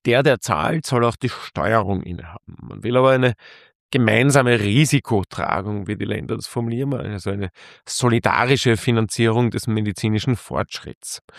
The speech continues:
Man will die Krankenhäuser als kritische Infrastruktur absichern, eine verbindliche Patientenlenkung. Das sind alles Unterschriften, aber verbindliche Patientenlenkung soll heißen, dass die Leute nicht mehr wahllos einfach in die Spitalsambulanz gehen,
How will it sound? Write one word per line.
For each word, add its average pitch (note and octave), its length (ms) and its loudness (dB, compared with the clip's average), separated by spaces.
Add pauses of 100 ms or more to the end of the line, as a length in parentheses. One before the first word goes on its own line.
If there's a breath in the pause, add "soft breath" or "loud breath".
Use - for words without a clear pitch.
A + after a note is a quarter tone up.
(240 loud breath)
Man G2+ 160 -2
will G#2 140 2
die A2 260 0
Krankenhäuser A2+ 840 2
als - 240 -4
kritische B2+ 500 -2
Infrastruktur C3+ 760 0
absichern, A#2 580 0 (320 loud breath)
eine A2+ 360 2 (180 soft breath)
verbindliche C3 800 2
Patientenlenkung. A#2+ 1160 0 (600 loud breath)
Das - 120 -12
sind A2+ 100 0
alles A#2 240 2
Unterschriften, C3 520 0
aber A2 120 0
verbindliche A#2 440 -2
Patientenlenkung A2+ 1000 0
soll G#2 200 0
heißen, G2+ 340 0
dass F#2 120 -6
die G#2+ 100 -4
Leute F#2+ 300 -2
nicht G2+ 160 -6
mehr G#2 200 2
wahllos A2+ 540 2
einfach F#2 220 0
in F#2 100 0
die F2 80 -4
Spitalsambulanz A2 1000 2
gehen, A2+ 240 4